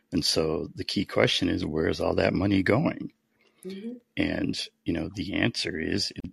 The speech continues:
Speaker 1: it's going to the top point one percent. It's going to the billionaires, the hundred millionaires,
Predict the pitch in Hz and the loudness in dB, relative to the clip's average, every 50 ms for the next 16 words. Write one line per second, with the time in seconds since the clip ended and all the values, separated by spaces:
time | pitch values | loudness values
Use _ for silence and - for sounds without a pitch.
0 | _ _ - - - - - 92 82 73 78 85 78 73 78 78 87 90 - - | _ _ -16 -14 -10 -8 -4 -2 -2 0 2 2 2 0 0 -2 -4 -4 -2 -2
1 | 104 87 85 - - - - - - - _ _ _ _ - - - 85 87 - | 0 0 0 -2 -2 -4 -2 -2 -2 -2 _ _ _ _ -10 -8 4 4 4 4
2 | - - 80 92 87 - - - - - - 113 120 - - - - - - - | 4 2 2 2 2 2 2 0 0 2 0 0 -2 -2 -6 -10 -16 -14 -12 -8
3 | - - 78 78 78 - - - 85 82 78 76 - 92 110 104 95 104 78 - | -6 -4 -2 -2 -4 -4 -6 -6 -6 -6 -4 0 0 2 4 4 4 4 2 0
4 | - - - - - - - - - - 98 - - - - 87 101 104 101 95 | -2 -4 -4 -4 -6 -4 -4 -6 -4 -4 -4 -4 -4 -2 0 0 2 2 2 0
5 | 80 - - - - - - - - | 0 -2 -4 -4 -4 -4 -4 -6 -6